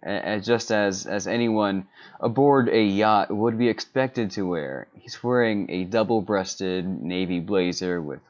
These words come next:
with brass buttons. This was a look, a very traditional look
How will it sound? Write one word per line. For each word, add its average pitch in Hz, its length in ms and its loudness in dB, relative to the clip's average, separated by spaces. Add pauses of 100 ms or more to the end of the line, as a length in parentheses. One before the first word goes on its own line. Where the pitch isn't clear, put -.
with - 160 -18
brass 90 360 -2
buttons. 67 640 -8 (340)
This 180 220 4
was 170 180 4
a 131 60 6
look, 113 460 2 (100)
a 110 80 -2
very 127 280 4
traditional 92 760 -4
look 87 380 -4